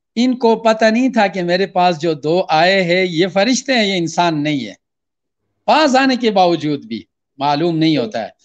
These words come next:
अगर वो हाजिर नाजिर होता, भेजते वक्त, आते वक्त, जाते वक्त आ, आ गए फरिश्ते, सब कुछ पता हो जाता। लूत अलैहिस्सलाम के बारे में सिर्फ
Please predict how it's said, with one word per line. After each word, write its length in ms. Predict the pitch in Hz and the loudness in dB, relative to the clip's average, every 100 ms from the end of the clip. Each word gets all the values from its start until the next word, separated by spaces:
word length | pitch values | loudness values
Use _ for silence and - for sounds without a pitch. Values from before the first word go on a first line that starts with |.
| _ - | _ -2
अगर 280 | 175 202 202 | 0 2 0
वो 260 | 170 196 196 | 0 2 4
हाजिर 440 | 165 156 139 185 | 4 2 0 -4
नाजिर 400 | 175 151 143 185 | -2 -2 -2 -4
होता, 420 | 156 151 147 151 | -2 -4 -2 -2
भेजते 440 | 139 135 160 - 147 | -2 -6 -6 -4 -2
वक्त, 340 | 147 165 165 135 | -2 -2 -4 -2
आते 260 | 143 165 | -2 -2
वक्त, 360 | 151 147 165 147 | -2 -2 -2 -2
जाते 320 | 131 135 156 | -2 -2 -2
वक्त 300 | 151 151 175 - | -2 0 -2 -2
आ, 60 | 143 | 0
आ 260 | 135 135 165 | 2 2 0
गए 180 | 180 | -2
फरिश्ते, 480 | 156 147 151 - 214 | -2 -4 -6 -4 -4
सब 240 | - 311 294 | 0 -2 -2
कुछ 160 | 220 | -6
पता 260 | 156 147 113 | -4 -6 -6
हो 120 | 98 | -10
जाता। 220 | - _ _ _ _ _ _ _ _ 135 | -14 _ _ _ _ _ _ _ _ -2
लूत 320 | 175 220 233 | 2 2 2
अलैहिस्सलाम 560 | 220 214 214 196 202 | 2 2 2 0 0
के 120 | 202 196 | -2 0
बारे 300 | 175 180 185 | 2 2 0
में 120 | 175 | -4
सिर्फ 300 | - 190 | -4 -6